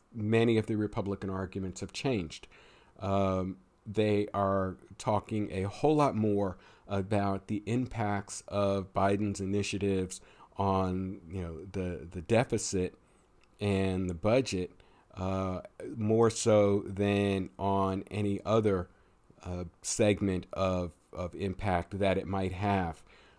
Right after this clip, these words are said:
uh, particularly in, in talking about the cost of the pandemic response. Um, just this past week,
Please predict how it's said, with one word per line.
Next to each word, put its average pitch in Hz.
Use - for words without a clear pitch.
uh, 95
particularly 113
in, 98
in 98
talking 101
about 95
the 95
cost 98
of 95
the 92
pandemic 101
response. 85
Um, 90
just 107
this 110
past 104
week, 98